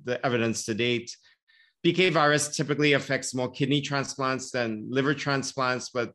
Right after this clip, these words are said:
but always, uh, you know, a, a thought in terms of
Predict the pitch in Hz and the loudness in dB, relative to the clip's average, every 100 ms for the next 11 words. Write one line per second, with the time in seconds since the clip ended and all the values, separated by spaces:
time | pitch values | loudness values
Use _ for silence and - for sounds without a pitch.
0 | - 123 110 - 131 127 127 107 127 113 | -4 -2 0 0 2 2 2 -2 -4 -2
1 | 107 - 50 - _ _ _ 131 117 107 | -2 -4 -8 -8 _ _ _ -2 -2 -2
2 | 120 117 - 117 - 135 127 123 117 127 | -4 -6 -4 -4 0 2 2 0 -2 -2
3 | 113 117 101 | -2 -4 -4